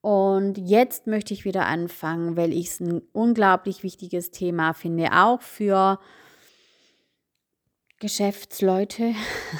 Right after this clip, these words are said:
<laughs> für Frauen vor allen Dingen. Äh, es ist ein wichtiger Bereich, der da, darf einfach auch nicht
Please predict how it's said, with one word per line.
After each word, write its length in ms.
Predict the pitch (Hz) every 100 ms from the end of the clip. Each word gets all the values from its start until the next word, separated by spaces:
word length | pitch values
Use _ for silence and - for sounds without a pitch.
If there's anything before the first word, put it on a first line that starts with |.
| - _ _
<laughs> 760 | _ _ _ _ - - _
für 420 | _ 196 185 170 -
Frauen 760 | - 214 214 208 208 208 214 _ _
vor 160 | 214
allen 420 | 190 214 214 220
Dingen. 500 | 220 220 214 220 220 _ _ - - _ _
Äh, 340 | 202 190 190 190 - _
es 160 | 190 202
ist 180 | 196
ein 140 | 185 185
wichtiger 400 | 240 233 214 190
Bereich, 500 | 190 180 185 220 220
der 180 | 180 175
da, 200 | 180 - -
darf 220 | 196 196
einfach 440 | - 214 226 220
auch 280 | 190 190 202
nicht 320 | 202 196 -